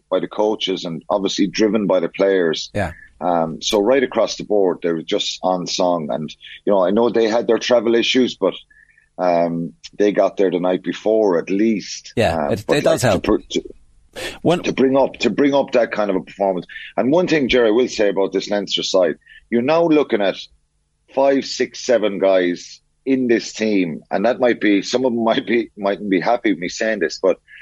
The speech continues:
Speaker 1: 'cause they might think they're invo-, should be, should be included. There's five or six guys in this Leinster team now that you're, you're putting a world-class bracket beside them.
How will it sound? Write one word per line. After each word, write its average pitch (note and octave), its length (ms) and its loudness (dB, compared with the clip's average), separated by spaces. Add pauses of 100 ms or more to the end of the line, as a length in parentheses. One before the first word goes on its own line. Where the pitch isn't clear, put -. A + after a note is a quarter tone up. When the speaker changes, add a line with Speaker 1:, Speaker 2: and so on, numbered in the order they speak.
(420)
Speaker 1:
'cause E2+ 160 -4
they G#2 120 2
might G2+ 220 0
think F#2+ 200 -4
they're A2+ 260 2
invo-, F2 280 0 (100)
should F#2 260 -2
be, E2+ 180 -2
should - 240 -4
be F2+ 100 0
included. F2 480 0 (400)
There's G#2 140 -2
five D3+ 380 0
or C3+ 60 2
six - 420 -4
guys G2+ 380 2
in F#2 100 -4
this F2+ 180 -4
Leinster F#2 380 -2
team E2+ 360 -2
now D#2+ 240 2
that C#2 160 -6
you're, D#2 140 0 (160)
you're E2+ 120 0
putting F2+ 300 -2
a E2+ 60 2
world-class F2 960 0
bracket E2+ 400 0 (140)
beside E2+ 440 0
them. A#1+ 180 -10